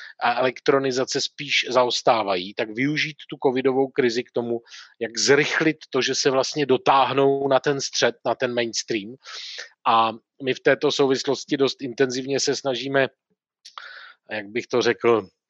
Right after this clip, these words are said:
inspirovat nebo, eh, tak jako, eh, podnítit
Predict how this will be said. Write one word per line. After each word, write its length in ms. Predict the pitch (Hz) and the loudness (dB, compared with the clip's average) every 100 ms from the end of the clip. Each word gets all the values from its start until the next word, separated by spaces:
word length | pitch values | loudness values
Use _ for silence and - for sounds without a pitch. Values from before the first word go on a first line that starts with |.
| _ _ - | _ _ -10
inspirovat 760 | 147 139 - 160 143 123 117 - | -8 -4 0 4 4 4 2 0
nebo, 480 | 123 110 110 107 101 | -4 0 0 0 -2
eh, 420 | 98 - 101 98 95 | -8 -14 -8 -8 -8
tak 120 | 107 - | -12 -10
jako, 420 | 110 120 107 95 _ _ _ _ _ 98 | -8 0 0 0 _ _ _ _ _ -16
eh, 360 | 104 101 98 92 - | -12 -8 -8 -10 -2
podnítit 580 | 135 135 170 175 - | -2 0 -4 -4 -4